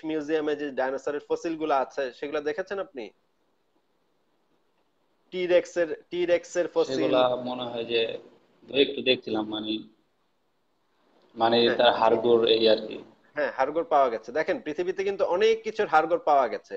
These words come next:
Speaker 1: অনেক প্রাচীন প্রাচীন প্রাণীর হাড়গোড় পাওয়া গেছে। কিন্তু ভাই, বিজ্ঞানীরা এখন পর্যন্ত
Speaker 2: তো আমার
Speaker 1: এত
Speaker 2: কথা,
Speaker 1: খোঁড়াখুড়ি করেও
Speaker 2: ওইগুলা নাকি
Speaker 1: কোনো নবী রাসূলের শরীর,
Speaker 2: আচ্ছা।
Speaker 1: কোনো নবী রাসূলের শরীর খুঁজে পাইল না।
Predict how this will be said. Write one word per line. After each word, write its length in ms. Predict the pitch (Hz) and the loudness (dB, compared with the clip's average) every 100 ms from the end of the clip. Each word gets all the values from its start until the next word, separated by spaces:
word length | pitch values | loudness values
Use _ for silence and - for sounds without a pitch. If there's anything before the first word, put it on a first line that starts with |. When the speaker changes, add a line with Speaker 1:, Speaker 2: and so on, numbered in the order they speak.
| - | -8
Speaker 1:
অনেক 200 | 147 175 - | -4 -2 2
প্রাচীন 320 | 156 190 190 | 2 2 -4
প্রাচীন 360 | 185 170 180 175 | 0 -2 -2 -4
প্রাণীর 360 | 170 147 160 143 | 0 0 0 0
হাড়গোড় 360 | 139 143 143 | 0 0 -2
পাওয়া 200 | 135 120 | 0 0
গেছে। 280 | 101 92 - - _ _ _ - | 0 -8 -14 -16 _ _ _ -10
কিন্তু 160 | 160 175 | -4 2
ভাই, 160 | 180 180 | 4 4
বিজ্ঞানীরা 540 | 156 151 170 170 165 | 0 -4 -4 0 0
এখন 180 | 147 160 | 0 -2
পর্যন্ত 380 | 156 165 175 131 | -4 -4 0 2
Speaker 2:
তো 60 | 135 | 2
আমার 200 | 131 135 | 2 2
Speaker 1:
এত 160 | 156 220 | 0 -2
Speaker 2:
কথা, 80 | - | 0
Speaker 1:
খোঁড়াখুড়ি 380 | 202 208 202 208 | 0 0 -2 -6
করেও 300 | 214 214 175 | -2 4 4
Speaker 2:
ওইগুলা 300 | 143 143 143 | 4 2 4
নাকি 260 | 143 147 147 | 2 0 -2
Speaker 1:
কোনো 140 | - | -4
নবী 220 | 381 190 | -8 -10
রাসূলের 400 | - 214 - 220 | -8 -8 -4 -2
শরীর, 360 | 208 208 208 151 120 | 2 2 2 0 -2
Speaker 2:
আচ্ছা। 400 | 117 - - 110 | -6 -6 -14 -12
Speaker 1:
কোনো 180 | - 180 | -12 -2
নবী 220 | 185 185 196 | 2 4 4
রাসূলের 340 | 208 208 214 | 2 0 -2
শরীর 260 | - 202 214 | 0 -2 -2
খুঁজে 220 | - 226 | 0 0
পাইল 200 | 214 190 110 | 2 0 0
না। 120 | 98 | -6